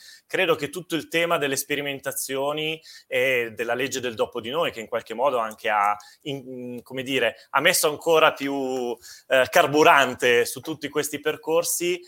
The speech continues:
eh, credo che il nodo centrale sia proprio quello del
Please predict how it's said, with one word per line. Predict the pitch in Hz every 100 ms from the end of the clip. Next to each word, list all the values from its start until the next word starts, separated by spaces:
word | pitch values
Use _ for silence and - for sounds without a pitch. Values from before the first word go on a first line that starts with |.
| - -
eh, | - -
credo | 185 202 190
che | -
il | 151
nodo | 175 180
centrale | - 160 151 165 180 185
sia | - 131
proprio | 131 131 123
quello | 135 143 151 135
del | 117 127 135 139